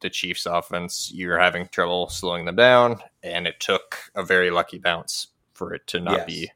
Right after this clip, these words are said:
Speaker 1: a touchdown against you,
Speaker 2: And we're
Speaker 1: right?
Speaker 2: talking, it was more than a yard. Like, it's not like you just had to lean forward and get the first down.
Speaker 1: Oh,
Speaker 2: Like,
Speaker 1: yeah,
Speaker 2: it,
Speaker 1: no, no,
Speaker 2: it
Speaker 1: yeah,
Speaker 2: was,
Speaker 1: yeah.
Speaker 2: you know, a couple yards. So,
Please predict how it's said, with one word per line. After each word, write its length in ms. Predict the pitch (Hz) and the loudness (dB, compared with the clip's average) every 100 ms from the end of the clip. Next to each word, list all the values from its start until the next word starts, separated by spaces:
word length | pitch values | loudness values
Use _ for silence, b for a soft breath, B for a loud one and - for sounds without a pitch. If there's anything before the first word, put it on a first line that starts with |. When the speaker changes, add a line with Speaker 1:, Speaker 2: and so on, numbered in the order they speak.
| _ b b b b | _ b b b b
Speaker 1:
a 80 | - | -2
touchdown 480 | - 90 - - - - | 0 -2 -4 -8 -10 -10
against 340 | 90 85 - - | -8 -8 -10 0
you, 60 | |
Speaker 2:
And 120 | 147 175 | 2 4
we're 80 | |
Speaker 1:
right? 80 | - | 4
Speaker 2:
talking, 400 | 165 143 151 135 | 8 8 6 -2
it 100 | 123 | -2
was 160 | 104 110 | -2 -4
more 240 | 107 113 | -2 -2
than 140 | 104 90 | -2 -4
a 60 | |
yard. 480 | 82 90 71 - - _ - | -4 -4 -4 -10 -20 _ -6
Like, 120 | 117 | -2
it's 160 | 117 - | -2 4
not 180 | - 135 | 4 6
like 380 | 127 120 - - | 2 0 -8 -14
you 80 | 104 | -8
just 180 | 104 | -6
had 120 | 110 - | -4 -6
to 40 | |
lean 300 | 85 90 87 | -6 -4 -6
forward 420 | - 87 80 80 | -6 -8 -8 -10
and 120 | 78 73 | -12 -8
get 320 | 78 76 _ - | -8 -10 _ -20
the 80 | |
first 340 | 87 85 78 - | -14 -14 -14 -16
down. 100 | - _ _ _ _ _ _ _ _ _ _ - 196 | -20 _ _ _ _ _ _ _ _ _ _ 4 10
Speaker 1:
Oh, 80 | |
Speaker 2:
Like, 100 | 151 | 10
Speaker 1:
yeah, 100 | 117 | 10
Speaker 2:
it, 80 | 82 | 4
Speaker 1:
no, 160 | 87 80 | 0 2
no, 240 | 90 85 | 2 2
Speaker 2:
it 80 | 98 | 2
Speaker 1:
yeah, 120 | 92 | -2
Speaker 2:
was, 120 | 80 92 | 0 2
Speaker 1:
yeah. 120 | 95 - - _ _ _ _ | 2 0 -14 _ _ _ _
Speaker 2:
you 100 | 107 | -8
know, 180 | 90 78 | -6 -6
a 60 | 73 | -6
couple 340 | 98 - 80 | -6 -6 -8
yards. 420 | 76 76 - - | -6 -8 -8 -16
So, 440 | - - 80 73 | -10 -6 -6 -6